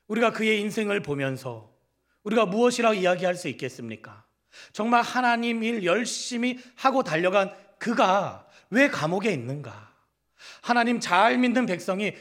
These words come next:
왜 이런 어려움을 겪는가? 그러나 바울은요,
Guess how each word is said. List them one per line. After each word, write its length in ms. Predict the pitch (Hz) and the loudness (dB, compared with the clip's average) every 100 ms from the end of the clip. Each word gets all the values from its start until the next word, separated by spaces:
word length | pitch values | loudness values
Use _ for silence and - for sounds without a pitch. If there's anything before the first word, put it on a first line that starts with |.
| - | -4
왜 200 | 202 262 | 0 2
이런 240 | 254 262 | 2 2
어려움을 420 | 143 160 208 214 | 2 0 2 -2
겪는가? 580 | 202 123 120 117 - - _ _ _ _ _ _ _ _ _ _ _ _ _ - | -4 -6 -10 -12 -16 -20 _ _ _ _ _ _ _ _ _ _ _ _ _ -8
그러나 240 | 180 180 | -4 -4
바울은요, 840 | - 117 143 143 123 113 123 110 | -2 -2 -2 -4 -8 -12 -16 -20